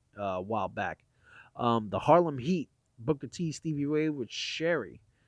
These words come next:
defeated the Steiner brothers by disqualification. I believe this is where, uh, Virgil,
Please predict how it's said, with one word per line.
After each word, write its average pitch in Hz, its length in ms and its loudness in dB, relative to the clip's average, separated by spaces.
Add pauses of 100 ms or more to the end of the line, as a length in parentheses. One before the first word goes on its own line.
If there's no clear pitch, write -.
(240)
defeated 143 420 -4
the 117 60 -10
Steiner 156 440 -2
brothers 110 420 -2
by 107 140 -8
disqualification. 123 920 -4 (560)
I 117 80 0
believe 143 720 -2 (140)
this 135 400 -6
is 135 200 -8
where, 120 540 2
uh, 104 560 0 (1400)
Virgil, 120 720 0